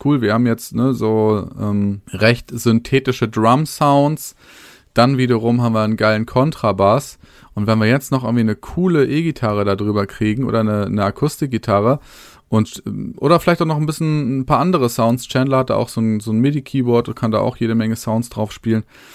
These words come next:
Dann wird das, glaub ich, ein richtig fetter Beat und, ähm, ein richtig fetter Song. Also freut euch einfach auf die nächste Folge, Folge drei von dem Podcast Session Comedy.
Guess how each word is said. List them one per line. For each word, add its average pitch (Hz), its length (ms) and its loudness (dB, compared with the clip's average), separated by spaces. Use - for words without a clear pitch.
Dann 143 160 2
wird 175 140 2
das, 165 100 -6
glaub 143 160 2
ich, 139 140 -2
ein 135 40 2
richtig 147 320 0
fetter 127 300 0
Beat 127 480 0
und, 117 460 2
ähm, 107 340 0
ein 107 60 -2
richtig 127 320 -2
fetter 107 240 0
Song. 127 520 2
Also 101 560 0
freut 107 400 -2
euch 107 140 -2
einfach 101 500 -4
auf 139 320 2
die 139 140 -2
nächste 131 300 0
Folge, 107 440 0
Folge 139 400 0
drei 113 300 2
von 110 200 -4
dem 101 140 -4
Podcast 101 600 -6
Session 139 380 0
Comedy. 113 600 0